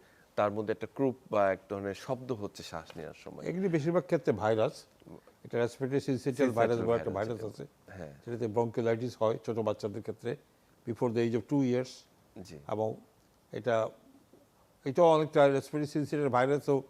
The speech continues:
Speaker 2: একটা ছোঁয়াচে, পরিবারের অন্যান্য শিশুদের মধ্যে থেকে আসতে পারে। বা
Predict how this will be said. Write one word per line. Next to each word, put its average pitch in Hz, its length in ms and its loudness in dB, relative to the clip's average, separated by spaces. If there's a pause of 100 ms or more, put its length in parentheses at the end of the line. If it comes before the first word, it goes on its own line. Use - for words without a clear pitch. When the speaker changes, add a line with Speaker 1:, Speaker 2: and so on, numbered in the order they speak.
(240)
Speaker 2:
একটা 127 120 -2
ছোঁয়াচে, 120 440 4 (400)
পরিবারের 123 360 2
অন্যান্য 127 400 2
শিশুদের 127 380 -6
মধ্যে 123 220 -4
থেকে 120 220 -4
আসতে 110 240 -8
পারে। 104 180 -10 (600)
বা 110 240 0